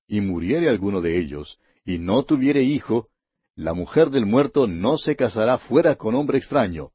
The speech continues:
Su cuñado se llegará a ella, y la tomará por su mujer, y hará con ella parentesco.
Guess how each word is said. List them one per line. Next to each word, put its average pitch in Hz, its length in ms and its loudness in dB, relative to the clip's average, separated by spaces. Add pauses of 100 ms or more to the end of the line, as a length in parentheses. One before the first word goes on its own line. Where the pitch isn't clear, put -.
(280)
Su 113 260 -2
cuñado 117 560 2
se 117 140 -4
llegará 104 480 2
a 120 60 2
ella, 87 360 -2 (300)
y 90 100 -6
la 92 120 0
tomará 110 380 2
por 143 160 -2
su 120 120 -6
mujer, 104 480 0 (340)
y 95 120 -2
hará 127 200 2
con 104 180 -4
ella 117 260 0
parentesco. 101 720 -2